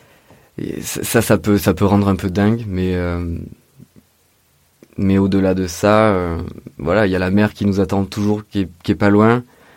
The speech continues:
Quand un moment un peu trop stressant, ben, à la fin de la journée, t'y vas, tu, tu vas jusqu'à la plage, tu te détends et, et là, tu peux observer le calme plein, quoi. Il y a plus rien à dire, il suffit de s'asseoir et, et de s-, de se reposer en fin de journée. Et ça passe.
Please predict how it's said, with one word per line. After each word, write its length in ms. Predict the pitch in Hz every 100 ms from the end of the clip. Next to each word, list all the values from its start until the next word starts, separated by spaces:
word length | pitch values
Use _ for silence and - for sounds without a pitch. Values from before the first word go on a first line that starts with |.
| _ _
Quand 100 | -
un 40 | 98
moment 180 | 104 110
un 40 |
peu 100 | 110
trop 180 | - 113
stressant, 560 | - 104 85 110 117
ben, 220 | 107 95 92
à 60 |
la 80 | 92
fin 140 | 87
de 60 | 104
la 100 | 104
journée, 300 | 95 95 107
t'y 200 | 98 95
vas, 220 | 98 120 120 127 _
tu, 360 | - - - -
tu 120 | -
vas 80 | 101
jusqu'à 260 | 98 95 92
la 120 | 87
plage, 300 | 87 117 113
tu 160 | - 127
te 80 |
détends 340 | 98 - 104 113
et, 220 | 90 82 87 - - - - _ _ _ -
et 60 | -
là, 60 |
tu 160 | 98 101
peux 100 | -
observer 400 | 90 - 92 101
le 120 | 98
calme 560 | 82 98 98 92 90 92
plein, 260 | - 135 139
quoi. 260 | 139 92 - _
Il 80 | -
y 20 |
a 100 | 50 - - - _ _ _
plus 120 | - 101
rien 160 | 104
à 80 | 104
dire, 300 | 110 143 113
il 80 | 95
suffit 240 | - -
de 120 | 90
s'asseoir 500 | 87 95 - 87 113 -
et, 640 | 50 - _ _ _ -
et 40 |
de 100 | 98
s-, 160 | 101 - -
de 100 | 107
se 80 | 104
reposer 420 | 110 104 104 101 113 -
en 100 | 107
fin 140 | 104 107
de 40 |
journée. 300 | 104 107 127 - _ - - _ _ -
Et 60 |
ça 160 | 85 87
passe. 380 | 92 113 -